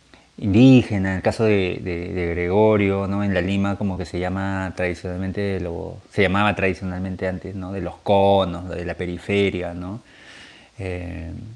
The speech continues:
o sea, le tengo mucho cariño a esas películas. Y después también acabo de recordar, este, hay estos, este documentalista, ah, Diego, Diego Sarmiento, que está haciendo mu-,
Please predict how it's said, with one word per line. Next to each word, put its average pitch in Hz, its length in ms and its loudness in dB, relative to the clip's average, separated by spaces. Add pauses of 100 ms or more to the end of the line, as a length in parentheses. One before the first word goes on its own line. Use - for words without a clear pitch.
o - 40 -20
sea, 101 100 4
le 95 120 4
tengo 110 220 6
mucho 120 240 4
cariño 107 240 2
a - 20 0
esas 123 140 -4
películas. 95 420 -6
Y 101 40 0
después 117 280 2
también 127 340 2 (840)
acabo 110 220 4
de 117 60 4
recordar, 107 420 0
este, 90 560 -4 (500)
hay 98 160 6
estos, 104 760 2 (460)
este 120 160 4
documentalista, 101 1000 6
ah, 87 280 -6 (100)
Diego, 98 400 6
Diego 110 240 10
Sarmiento, 95 560 4
que 92 60 -2
está 95 140 -2
haciendo 95 240 2
mu-, 98 160 2